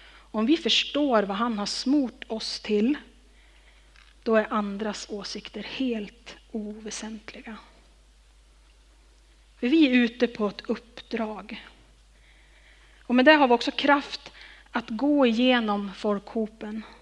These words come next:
Att skaka av det där dammet och vandra vidare mot förvandling,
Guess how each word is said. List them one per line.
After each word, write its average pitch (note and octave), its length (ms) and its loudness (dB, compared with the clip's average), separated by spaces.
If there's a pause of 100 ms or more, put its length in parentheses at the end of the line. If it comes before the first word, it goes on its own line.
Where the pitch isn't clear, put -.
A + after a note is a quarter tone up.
(840)
Att A#3+ 180 -4
skaka A#3+ 420 0
av C#4 420 2
det G#3+ 80 -2
där G#3 100 0
dammet A3+ 880 0 (400)
och A3+ 160 0
vandra G#3+ 480 2
vidare G#3 640 -4 (1040)
mot G#3+ 280 0
förvandling, B3 1000 2